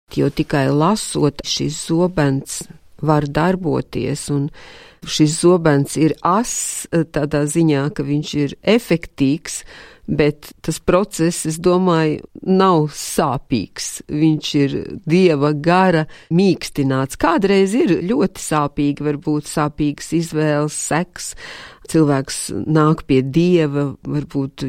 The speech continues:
ģimene viņu kaut kur atraida vai nesaprot, un tā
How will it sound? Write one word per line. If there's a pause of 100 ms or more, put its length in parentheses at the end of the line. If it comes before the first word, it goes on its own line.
ģimene
viņu (600)
kaut
kur
atraida
vai
nesaprot,
un
tā